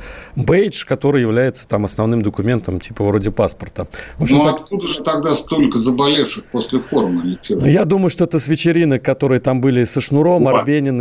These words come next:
Speaker 1: и так далее. Вот эта
Speaker 2: Вот.
Speaker 1: ночная жизнь, это зло, конечно, да.
Speaker 2: Да, да, да.
Speaker 1: А вот мне больше
Speaker 2: А так
Speaker 1: нравится
Speaker 2: что с корой ягненка, как там бок ягненка за семнадцать тысяч удалось, а, попробовать?
Speaker 1: А, вы знаете, бок, э, и каре ягненка это одно и то же, я не знаю, но каре ягненка там, э, раздавали совершенно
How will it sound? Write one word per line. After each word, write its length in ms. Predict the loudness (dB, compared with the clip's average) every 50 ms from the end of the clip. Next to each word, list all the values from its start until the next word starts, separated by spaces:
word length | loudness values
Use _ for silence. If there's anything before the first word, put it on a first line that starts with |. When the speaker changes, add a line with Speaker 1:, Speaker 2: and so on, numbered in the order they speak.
| -2
Speaker 1:
и 40 | -2
так 240 | 0 0 -2 0 2
далее. 280 | 2 2 2 2 2
Вот 120 | 0 0 0
эта 160 | 0 2 2
Speaker 2:
Вот. 100 | 2 2
Speaker 1:
ночная 480 | 2 2 2 2 2 0 0 0 0 0
жизнь, 340 | -2 -2 -2 -2 0 0
это 180 | 0 0 2 0
зло, 240 | 2 4 4 2 2
конечно, 540 | 2 0 -2 -2 -2 -2 -4 -6 -8 -6 -2
да. 220 | 0 0 0 0 -4 -8 -12 -14 -14 -14 -12 -10
Speaker 2:
Да, 240 | -8 -6 -6 -8 -10 -16 -14 -6
да, 340 | -2 -2 0 0 0 -2 -6 -10 -12 -6
да. 220 | -4 -2 0 0 0
Speaker 1:
А 80 | 2 2
вот 160 | 2 2 2
мне 100 | 0 0
больше 260 | 2 0 0 0 0
Speaker 2:
А 20 | 2
так 80 | 2
Speaker 1:
нравится 280 | 2 2 0 0 0 0
Speaker 2:
что 80 | 2
с 320 | 2 2 2 2 2 2 2
корой 260 | 2 2 0 -2 -6
ягненка, 440 | -10 -14 -12 -8 -8 -6 -6 -6 -4
как 220 | -2 -2 -2 -2 -2
там 180 | -2 0 0
бок 220 | 0 0 -2 -2 -4
ягненка 420 | -2 -2 0 -2 -2 -2 -2 -2
за 120 | -4 -4
семнадцать 420 | -4 -4 -2 0 0 0 0 -2 -2
тысяч 240 | 0 0 0 0 -4
удалось, 400 | -2 0 0 2 2 0 0 -2
а, 100 | -4 -4
попробовать? 640 | -2 -2 -2 -2 -2 -2 -4 -4 -6 -8 -14 -12 -8
Speaker 1:
А, 420 | -4 0 2 4 4 4 4 4
вы 120 | 2 2 2
знаете, 360 | 2 0 0 0 -2 -4 -4 -4
бок, 440 | -4 -2 0 2 2 2 0 0 0
э, 380 | 2 2 4 4 4 2 2 2
и 100 | 0 0
каре 360 | 2 2 2 2 2 2 0
ягненка 400 | 0 0 0 0 0 0 -2 -2
это 160 | -2 0 0
одно 160 | 0 0 -2
и 40 | -2
то 160 | 0 2 2
же, 100 | 2 2 2
я 80 | 2
не 80 | 2 0
знаю, 500 | -2 0 2 2 4 4 2 2 0 0
но 340 | 2 2 4 4 2 2 0
каре 300 | 0 0 0 2 2 0
ягненка 420 | 0 0 0 -2 -2 -2 -2 -2 -2
там, 260 | 0 0 0 0 0
э, 160 | 2 2 2
раздавали 380 | 0 0 0 0 2 2 2 -2
совершенно 380 | -2 -4 -6 -6 -4 -2 -2